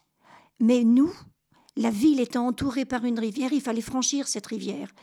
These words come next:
qui s'appelle le Lorne. Et cette Orne, eh bien, il fallait un pont.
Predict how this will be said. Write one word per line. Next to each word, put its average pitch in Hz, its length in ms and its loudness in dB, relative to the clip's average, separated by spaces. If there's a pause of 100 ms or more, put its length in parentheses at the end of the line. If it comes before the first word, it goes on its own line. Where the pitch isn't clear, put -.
(160)
qui 247 100 -2
s'appelle 214 360 -4
le 214 80 0
Lorne. 220 520 -4 (760)
Et 254 60 -2
cette - 300 -4 (120)
Orne, 339 240 2 (840)
eh 240 80 -2
bien, 190 140 0
il 214 40 0
fallait 208 200 -2
un 247 60 0
pont. 285 220 -2